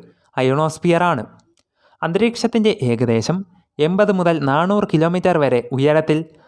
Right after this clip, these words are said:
അൾട്രാവയലറ്റ്, എക്സ്റേ തുടങ്ങിയ തീവ്ര സൂക്ഷ്മ സൂര്യരശ്മികൾ വാതക തന്മാത്രകളെ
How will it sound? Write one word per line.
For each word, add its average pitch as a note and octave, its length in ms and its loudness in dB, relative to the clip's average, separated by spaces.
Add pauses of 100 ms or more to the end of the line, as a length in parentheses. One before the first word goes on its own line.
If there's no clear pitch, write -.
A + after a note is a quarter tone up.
(140)
അൾട്രാവയലറ്റ്, D#3+ 840 -2 (260)
എക്സ്റേ C3+ 420 0 (200)
തുടങ്ങിയ E3 420 0
തീവ്ര F#3+ 460 0 (100)
സൂക്ഷ്മ F3+ 560 -2 (800)
സൂര്യരശ്മികൾ F3 960 0 (400)
വാതക E3+ 400 0
തന്മാത്രകളെ C#3 760 -2